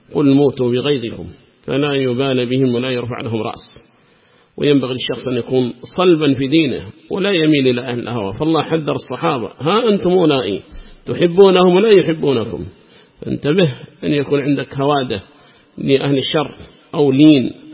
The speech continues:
لأهل الباطل، فأنت أحق بالصلابة في دينك. أما هم على باطل وربما يحاولون أنكم توددون إليهم إلى آخر ذلك،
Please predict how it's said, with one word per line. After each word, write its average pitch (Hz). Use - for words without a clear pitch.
لأهل 139
الباطل، 135
فأنت 143
أحق 220
بالصلابة 139
في 127
دينك. 98
أما 247
هم 214
على 180
باطل 175
وربما 175
يحاولون 175
أنكم 165
توددون 170
إليهم 165
إلى 160
آخر 151
ذلك، 123